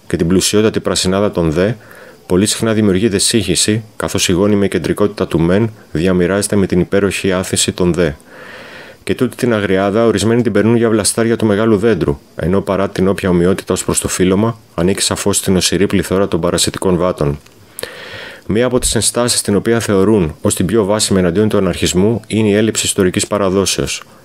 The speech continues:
Μέγα σφάλμα. Καμία άλλη θεώρηση δεν έχει τόσο μακρά παράδοση, τόσο αντιληπτή καθ' όλη την εξέλιξη της ιστορίας. Εάν κάποιος θελήσει να μπει στον κόπο να φιλομετρήσει την τεράστια βιβλιοθήκη στην οποία βρίσκονται αναπτυγμένες και σχολιασμένες οι βάσεις της αναρχίας,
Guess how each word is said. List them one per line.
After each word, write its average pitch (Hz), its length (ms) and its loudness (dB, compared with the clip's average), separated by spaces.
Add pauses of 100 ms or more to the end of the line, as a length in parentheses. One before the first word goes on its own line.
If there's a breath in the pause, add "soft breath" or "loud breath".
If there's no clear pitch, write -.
Μέγα 101 280 0
σφάλμα. 73 460 -2 (720 loud breath)
Καμία 120 280 0
άλλη 117 140 0
θεώρηση 101 360 0
δεν 101 120 2
έχει 92 120 -2
τόσο 101 220 -2
μακρά 92 280 0
παράδοση, 90 680 0
τόσο 107 240 0
αντιληπτή 92 380 0
καθ' 90 220 -4
όλη 95 160 2
την 92 140 -2
εξέλιξη 90 460 0
της - 120 -2
ιστορίας. 85 600 0 (600 loud breath)
Εάν 104 160 -2
κάποιος 120 220 -2
θελήσει 120 340 2
να 113 80 2
μπει 110 120 2
στον 104 200 0
κόπο 110 240 2
να 98 100 0
φιλομετρήσει 98 540 0
την 110 120 0
τεράστια 104 340 0
βιβλιοθήκη 92 600 2
στην 92 200 0
οποία 98 240 2
βρίσκονται 90 500 0
αναπτυγμένες 90 640 0
και - 80 -4
σχολιασμένες 90 680 0
οι 90 40 0
βάσεις 98 340 -2
της - 140 -2
αναρχίας, 92 640 0